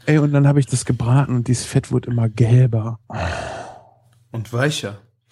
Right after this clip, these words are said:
Speaker 1: Ja, aber allein so von der Optik her schon, ne? Das wird so richtig schön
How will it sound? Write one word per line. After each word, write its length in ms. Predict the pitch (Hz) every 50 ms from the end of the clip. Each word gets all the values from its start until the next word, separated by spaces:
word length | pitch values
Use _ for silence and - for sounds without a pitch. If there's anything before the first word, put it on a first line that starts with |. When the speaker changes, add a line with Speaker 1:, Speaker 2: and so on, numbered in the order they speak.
| - - - _ _ _ _ _ _
Speaker 1:
Ja, 680 | - 123 131 135 147 165 180 196 190 190 185 185 180 -
aber 280 | - 131 135 131 127 113 -
allein 280 | 123 123 139 156 160
so 100 | 135 131
von 180 | 123 - - 127
der 100 | 123 -
Optik 300 | - - - 180 - -
her 100 | 120 110
schon, 240 | 104 - - 110 110
ne? 100 | 120 147
Das 200 | 135 120 - -
wird 120 | 123 120
so 120 | - - 120
richtig 360 | 131 165 - - - 151 -
schön 400 | - - - 139 139 143 147